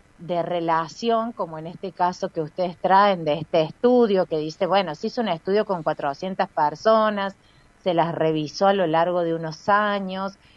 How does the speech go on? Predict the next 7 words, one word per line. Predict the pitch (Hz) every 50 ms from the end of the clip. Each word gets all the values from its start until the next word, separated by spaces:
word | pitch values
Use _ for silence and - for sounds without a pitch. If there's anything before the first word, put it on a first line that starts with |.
| _ _ -
y | 185 185 170
vieron | 185 196 208 214 220 226 220 214
cómo | - 190 185 196 202
se | 196 - 190
estaban | 160 - 180 180 185 190 190 180
vinculando. | 170 170 165 156 160 165 175 185 196 202 196 170 165 156 160 160 160 170 196 208 - _ _ _ _ _ _ _ _ _ _ _ _
Eh, | - 202 196 190 185 180 175 175 170 170 170 165 156